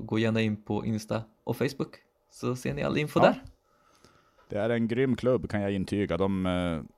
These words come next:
Speaker 2: de tar emot också väldigt många av landets, eh, roligaste komiker.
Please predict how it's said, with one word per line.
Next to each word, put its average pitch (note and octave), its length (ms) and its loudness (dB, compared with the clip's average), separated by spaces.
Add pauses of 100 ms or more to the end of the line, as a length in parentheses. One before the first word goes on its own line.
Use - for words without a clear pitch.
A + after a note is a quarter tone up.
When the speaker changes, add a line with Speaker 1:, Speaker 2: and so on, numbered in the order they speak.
(100)
Speaker 2:
de G#2 140 2
tar G#2+ 220 4
emot A2 320 2
också F#2 220 -4
väldigt G#2 300 -2
många G2+ 260 4
av F#2+ 320 4
landets, G2 480 -2
eh, F#2 160 0
roligaste F#2 420 -2
komiker. A2 520 -6